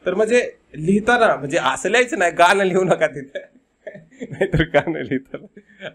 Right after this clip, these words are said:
म्हणजे शाहीर काव्य का म्हणतो पहा, म्हणजे त्या ढोलकीच्या तालावर, तुणतुणीच्या ह्याच्यावर असणारं जे काव्य, ज्याच्या मनामध्ये काय करतं पहा, एक प्रकारचं आनंद निर्मिती करतं, किंवा, अं, जे, जे पोवाडे असतात त्याच्यामध्ये काय तुमचा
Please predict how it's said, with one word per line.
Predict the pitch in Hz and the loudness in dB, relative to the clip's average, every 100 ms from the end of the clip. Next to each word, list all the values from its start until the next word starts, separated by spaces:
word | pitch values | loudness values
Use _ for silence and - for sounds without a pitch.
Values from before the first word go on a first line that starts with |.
| _ - _ 147 196 _ - | _ -20 _ -20 -20 _ -14
म्हणजे | 156 247 - - | -6 -6 -6 -4
शाहीर | 190 180 - | -2 -2 -2
काव्य | 214 208 | -2 -2
का | 202 190 | 0 -2
म्हणतो | 185 170 | -4 -12
पहा, | 160 165 165 _ 143 156 | -4 -4 -4 _ -20 -20
म्हणजे | 135 139 147 113 - _ - | -14 -6 -4 -4 -10 _ -10
त्या | 139 | -8
ढोलकीच्या | 139 147 139 147 143 | -8 -10 -10 -6 -2
तालावर, | 147 131 127 127 | 0 2 2 -2
तुणतुणीच्या | 143 135 135 135 135 | -6 -10 -8 -10 -10
ह्याच्यावर | 131 127 | -4 -2
असणारं | 127 - 131 | -2 -2 -8
जे | 131 131 | -6 -6
काव्य, | 135 151 120 - _ _ - | 0 0 0 -6 _ _ -10
ज्याच्या | 135 135 | -8 -6
मनामध्ये | 131 143 139 139 | -6 -4 -4 -4
काय | 147 160 | 0 0
करतं | 160 160 160 | -2 -8 -4
पहा, | 156 151 151 _ _ - | -2 -2 -4 _ _ -8
एक | 170 | -8
प्रकारचं | 170 180 170 165 170 170 - | -6 0 0 0 -8 -6 -2
आनंद | 165 170 165 | -2 -2 -8
निर्मिती | 160 151 147 147 | -8 -8 -10 -14
करतं, | 135 131 131 | -8 -8 -8
किंवा, | 123 139 143 151 | -16 -12 -8 -8
अं, | - _ - 127 120 120 - _ _ 160 | -12 _ -20 -18 -14 -16 -18 _ _ -14
जे, | 143 | -12
जे | 147 | -10
पोवाडे | 147 175 185 190 | -4 4 4 4
असतात | 160 - | 0 -4
त्याच्यामध्ये | 170 151 165 165 | -12 -12 -14 -14
काय | 165 165 | -10 -10
तुमचा | 160 151 151 151 | -12 -18 -16 -16